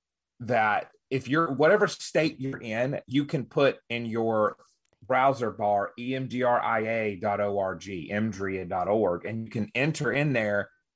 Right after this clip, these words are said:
what your zip code, you can enter your zip code, you can enter your city, you can enter your state, and you can search for an E M D R therapist. That's the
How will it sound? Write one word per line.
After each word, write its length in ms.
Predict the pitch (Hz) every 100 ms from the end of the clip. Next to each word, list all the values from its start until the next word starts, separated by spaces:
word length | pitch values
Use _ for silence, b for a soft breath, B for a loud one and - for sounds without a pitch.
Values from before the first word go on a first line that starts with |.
| _ _ _ _ -
what 380 | 123 156 165 - _ -
your 180 | 127 131
zip 300 | 135 175 -
code, 260 | 156 117
you 60 | 120
can 140 | 117
enter 120 | 107 104
your 100 | 98
zip 220 | 143 -
code, 180 | 180 156
you 40 |
can 80 | -
enter 120 | 107
your 80 | 95
city, 240 | - 151 147
you 100 | 123
can 80 |
enter 140 | 117 117
your 80 | 104
state, 400 | - 143 127 -
and 80 |
you 60 | 107
can 100 | 98
search 320 | - 117 -
for 200 | - 98
an 120 | 98
E 40 | 98
M 100 | 92
D 100 | 90
R 160 | 85 -
therapist. 600 | 80 78 - 55 - -
That's 320 | 107 117 -
the 200 | 120 110